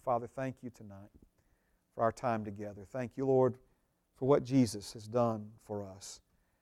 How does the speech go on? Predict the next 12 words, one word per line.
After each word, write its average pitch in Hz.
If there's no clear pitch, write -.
Thank 156
you, 151
Father, 143
that 131
it 139
glorifies 160
him 120
when 143
we 147
understand 170
these 127
things 127